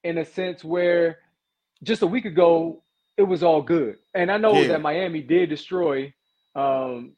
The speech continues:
Speaker 1: they, they, they did destroy
Speaker 2: De-, uh,
Speaker 1: Denver.
Speaker 2: Denver. Yeah, but
Speaker 1: Yeah,
Speaker 2: still,
Speaker 1: but
Speaker 2: yeah.
Speaker 1: still. And I, I think I might have said the Cardinals game. My bad. I meant the Denver game.
Speaker 2: Uh,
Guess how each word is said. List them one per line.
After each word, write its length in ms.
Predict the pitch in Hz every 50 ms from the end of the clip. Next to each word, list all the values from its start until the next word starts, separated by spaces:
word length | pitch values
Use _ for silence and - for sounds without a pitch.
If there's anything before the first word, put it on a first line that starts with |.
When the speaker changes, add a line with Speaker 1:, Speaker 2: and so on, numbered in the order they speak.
| _
Speaker 1:
they, 260 | - 135 139 156 151 139
they, 240 | 135 143 156 156
they 180 | 147 143 147 147
did 180 | 143 165 175 165
destroy 480 | 160 - - 175 170 165 160 147 147 - _ - 110
Speaker 2:
De-, 220 | 113 143 151 -
uh, 60 | 143 139
Speaker 1:
Denver. 80 | 151
Speaker 2:
Denver. 420 | 143 160 165 135 117 107 104 98 - _ _ 98
Yeah, 160 | 135 151 127 101 92 87 - -
but 100 | 110 -
Speaker 1:
Yeah, 80 | 185 175
Speaker 2:
still, 180 | 156 - 113
Speaker 1:
but 140 | 151 170 -
Speaker 2:
yeah. 80 | 160 135
Speaker 1:
still. 400 | 233 262 240 170 120 107 92 - _ _ _ _ _ _ -
And 280 | 170 170 170 160 147 175
I, 140 | 175 170 185
I 20 |
think 160 | 185 170 147
I 40 | 139
might 100 | 131 123
have 80 | 120 -
said 80 | 120
the 60 | 110 -
Cardinals 280 | - 139 120 113 101
game. 120 | 101 107 110
My 100 | 123 123
bad. 260 | 113 110 107 107 - - - -
I 80 | 147
meant 160 | 165 196 220 175
the 60 | 170
Denver 240 | 147 165 156 131 131
game. 200 | 120 123 113 107
Speaker 2:
Uh, 200 | 117 113 110 104